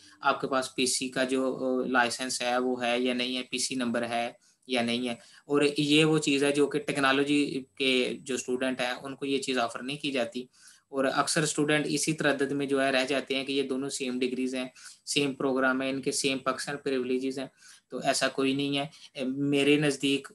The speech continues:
क्या बल्कि Pakistan के हवाले से अगर आप देखें तो उसमें यही है कि बीएससी जो engineering की field में आप कर रहे हैं उसका scope as compare to B S engineering technology बहुत ज़्यादा है।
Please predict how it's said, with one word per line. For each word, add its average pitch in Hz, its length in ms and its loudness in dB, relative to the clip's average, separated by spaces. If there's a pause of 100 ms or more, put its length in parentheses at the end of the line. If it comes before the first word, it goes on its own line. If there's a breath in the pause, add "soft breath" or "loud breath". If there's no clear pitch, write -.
(100)
क्या 135 380 0
बल्कि 135 280 0
Pakistan 147 380 4
के 143 80 0
हवाले 135 240 2
से 127 100 -2
अगर 131 140 0
आप 120 180 0
देखें 117 260 -10
तो 131 220 -10 (400 loud breath)
उसमें 160 240 2
यही 151 220 6
है 147 140 6
कि 151 360 0
बीएससी 143 500 4
जो 151 220 2
engineering 160 880 0
की 147 80 -6
field 139 280 -2
में 143 100 -2
आप 135 160 -2
कर 127 140 0
रहे 139 120 0
हैं 147 80 -8 (320 soft breath)
उसका 156 260 0
scope 147 440 4 (400 soft breath)
as 147 200 6
compare 143 420 4 (120)
to 143 60 2
B 139 280 4
S 147 100 0
engineering 139 340 -2
technology 131 480 -2
बहुत 127 280 -4
ज़्यादा 135 260 0
है। 139 200 0